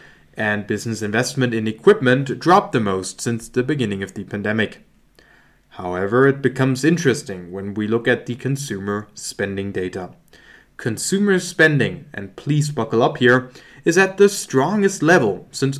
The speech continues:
almost two years. Consumer spending increased by three point seven percent, which is a sharp increase. Christina Hooper,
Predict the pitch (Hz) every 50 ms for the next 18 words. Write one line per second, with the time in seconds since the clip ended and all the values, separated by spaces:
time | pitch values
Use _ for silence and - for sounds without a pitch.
0 | - - 104 101 101 107 113 113 - - - - _ _ - - 104 98 98 101
1 | - _ _ _ _ - 110 104 95 87 - - - - - _ _ - - -
2 | - _ _ - 127 117 - - 139 135 131 123 - - - 156 170 185 160 147
3 | 147 147 139 123 131 127 - - 135 135 135 139 - - 123 120 117 117 117 -
4 | 123 120 120 - 117 110 104 - - 104 104 101 98 - 104 - - 123 143 160
5 | 156 - - - - - _ - 123 123 160 165 139 - 117 107 - - - 117
6 | 107 104 - - 123 127 120 - 110 98 90 - - - _ _ _ _ - -
7 | - - - - - - - - - - 131 - - 185 190 190 156 131 139 214
8 | - - 143 110 95 -